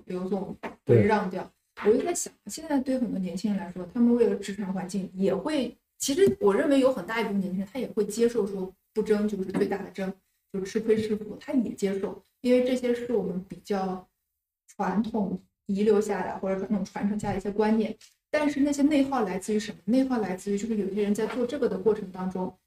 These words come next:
Speaker 2: 他会觉得，他会觉得说我是不是会牺牲了我自己的某些部分，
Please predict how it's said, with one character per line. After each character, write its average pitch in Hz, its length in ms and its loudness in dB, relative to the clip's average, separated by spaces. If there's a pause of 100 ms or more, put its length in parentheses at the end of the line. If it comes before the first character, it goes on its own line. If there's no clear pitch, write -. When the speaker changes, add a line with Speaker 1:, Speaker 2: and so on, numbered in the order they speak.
(300)
Speaker 2:
他 240 180 -2
会 240 420 4
觉 - 300 -8
得， - 260 -6 (440)
他 262 100 -4
会 262 160 0
觉 180 180 -4
得 185 160 -2
说 202 220 0
我 190 320 -2
是 294 180 -8
不 220 100 -2
是 220 180 -2
会 220 500 2 (1800)
牺 294 280 -2
牲 302 140 2
了 302 80 6
我 - 140 2
自 202 120 -6
己 185 80 -2
的 185 100 -2
某 180 120 -2
些 - 140 -10
部 180 240 -6
分， - 100 -14